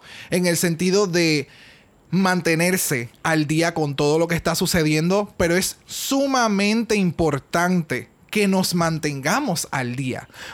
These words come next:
Because this is our community, ¿me entiende? O sea, ve, ya con, ya llegamos a un paso. Ok, pues las personas, eh, homosexuales podemos casarnos, no hay ningún problema. We get, we get it,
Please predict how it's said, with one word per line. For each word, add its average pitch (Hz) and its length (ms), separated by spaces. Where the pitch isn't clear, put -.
Because 196 520
this 247 240
is - 220
our 233 360
community, 180 1040
¿me 143 140
entiende? 160 680
O 170 100
sea, 190 260
ve, 147 180
ya 190 280
con, 247 220
ya 226 160
llegamos 269 420
a 277 80
un 285 160
paso. 247 520
Ok, 208 220
pues 151 320
las 165 180
personas, 170 560
eh, 208 300
homosexuales 220 680
podemos 185 420
casarnos, 202 580
no 147 60
hay 151 80
ningún 170 320
problema. 185 560
We 156 200
get, 214 280
we 160 180
get 208 220
it, 381 180